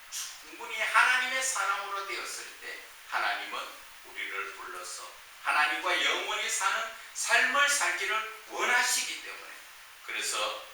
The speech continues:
저와 여러분은 올바른 믿음으로 내 자신의 신앙을 내가 돌아보면서 온전한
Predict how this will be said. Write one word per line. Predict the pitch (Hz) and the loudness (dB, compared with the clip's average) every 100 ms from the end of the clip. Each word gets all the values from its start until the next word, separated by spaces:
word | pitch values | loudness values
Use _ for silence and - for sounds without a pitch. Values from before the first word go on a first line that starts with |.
| - | -10
저와 | - - - 101 | -6 0 0 0
여러분은 | - - - 101 - - - - - | -2 -4 -4 -6 -8 -14 -18 -18 -14
올바른 | - - - - - - - | -12 -10 -8 -6 -8 -10 -10
믿음으로 | 160 220 220 - - - - - - - - - - - - - | -4 2 2 2 -4 -8 -14 -18 -18 -20 -20 -20 -18 -18 -16 -4
내 | - - - | 2 4 4
자신의 | - - - - - 120 | 2 0 0 2 4 4
신앙을 | - - 127 127 127 - - - | 4 2 2 2 0 -2 -6 -4
내가 | - - 226 233 | 6 12 12 12
돌아보면서 | 226 214 - - - - - - - - - - - - - - | 8 8 4 0 -2 -2 -2 -2 -2 -6 -12 -18 -18 -18 -20 -14
온전한 | 101 98 98 - 82 92 - | -10 -8 -4 -2 0 -2 -4